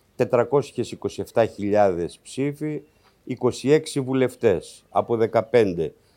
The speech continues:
ε, που είχαμε πριν. Δηλαδή, ε, παραπάνω έντεκα βουλευτές, ε, σε εισάριθμες εκλογικές περιφέρειες.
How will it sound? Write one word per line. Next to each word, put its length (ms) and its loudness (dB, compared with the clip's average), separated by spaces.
ε, 180 -2
που 200 -6
είχαμε 680 -4
πριν. 280 -4
Δηλαδή, 520 -2
ε, 80 -12
παραπάνω 580 2
έντεκα 420 0
βουλευτές, 840 -2
ε, 200 -2
σε 160 -4
εισάριθμες 580 0
εκλογικές 560 -4
περιφέρειες. 600 -4